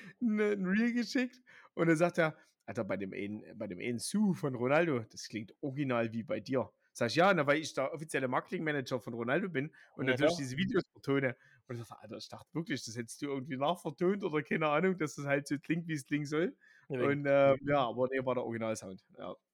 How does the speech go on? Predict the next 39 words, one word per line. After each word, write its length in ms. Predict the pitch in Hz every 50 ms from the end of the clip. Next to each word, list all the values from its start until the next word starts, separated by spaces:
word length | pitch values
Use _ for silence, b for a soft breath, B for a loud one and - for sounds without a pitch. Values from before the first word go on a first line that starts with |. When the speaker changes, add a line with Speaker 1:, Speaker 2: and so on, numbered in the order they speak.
| _
Speaker 1:
Aber 160 | 131 123 131 135
es 100 | 127 -
war 60 | 156 135
auch 100 | 117 117
witzig. 220 | 101 - - 101
Ja, 180 | 120 127 139 156
äh, 140 | 147 143 151
übrigens 320 | 165 156 160 156 147 -
ist 120 | 151 - -
der 60 | 143
neue 200 | 139 139 135 131
Marketingmanager, 920 | 127 135 143 139 135 131 127 127 123 123 120 117 113 - 120 117 113 117 113
äh, 40 | 110
von, 280 | - - 120 117 120 -
äh, 180 | - 185 110
Cristiano 400 | - 202 180 - - 143 147 139
Ronaldo. 360 | 120 254 127 127 131 127 117 151
Speaker 2:
<laughs> 680 | 175 - - - 147 - - 180 202 - - - -
Speaker 1:
C 80 | -
R 60 | 175 -
sieben, 460 | 160 151 185 196 185 185 185 180 165 _ _ _
Grüße 240 | - 175 196 185 185
gehen 160 | 165 160 156
raus. 440 | 135 143 151 165 180 190 190 - _ -
Ja. 260 | 143 139 170 185 - - - - - - -
<laughs> 1800 | 202 - - 392 - - - - - - 523 415 - _ - 523 - - _ _ - - _ _ _ _ _ - - 220 220 202 180 143 -
Ach, 240 | - 147 151 147 139
herrlich, 400 | 147 135 127 127 120 120 - _ _ _ _
herrlich. 260 | 117 117 113 117 98 -
Speaker 2:
Ja, 80 | 135
übrigens, 400 | 160 165 170 190 180 180 170 - 160
Speaker 1:
Herrlich. 440 | 156 151 151 147 131 80 92 139
Speaker 2:
äh, 40 | -
hab 120 | - 135 147
ich 80 | -
ja 120 | 165 160 123
heute 220 | 170 175 175 175
wieder 140 | 170 156 143
gelesen, 440 | 143 143 151 170 160 175 175 175